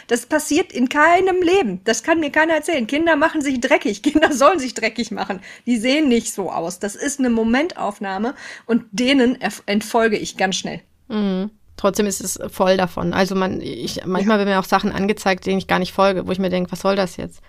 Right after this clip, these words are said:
Speaker 2: Nur weil ich Mutter geworden bin, krieg ich dann halt diesen Content. Also der,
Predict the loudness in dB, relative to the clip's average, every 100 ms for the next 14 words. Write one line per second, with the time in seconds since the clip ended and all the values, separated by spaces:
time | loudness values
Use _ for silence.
0 | -20 -20 -20 -20 -20 _ _ 2 4 4
1 | 4 4 2 2 2 2 2 -2 -2 -2
2 | 0 2 2 0 -2 2 2 2 0 -4
3 | -4 -4 -2 -2 -2 -2